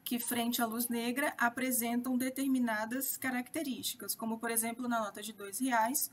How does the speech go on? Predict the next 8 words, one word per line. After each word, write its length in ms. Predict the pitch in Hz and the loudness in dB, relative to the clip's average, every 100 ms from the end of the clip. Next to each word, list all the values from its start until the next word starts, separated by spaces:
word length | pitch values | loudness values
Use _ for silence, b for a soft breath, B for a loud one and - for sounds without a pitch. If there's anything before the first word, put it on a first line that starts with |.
| b b _ | b b _
nós 160 | 233 - | 6 6
temos 240 | 233 233 | 6 4
essa 280 | 262 262 240 | 6 6 6
região 420 | 214 208 214 202 | 2 -4 -4 -6
em 60 | 202 | -4
destaque, 680 | 226 247 - 240 240 262 370 b b b _ | 0 0 2 2 0 -2 -12 b b b _
que 160 | - 233 | 4 6
aparentemente 1080 | 226 233 233 240 269 240 233 285 - 403 | 6 4 2 2 4 4 4 2 0 -4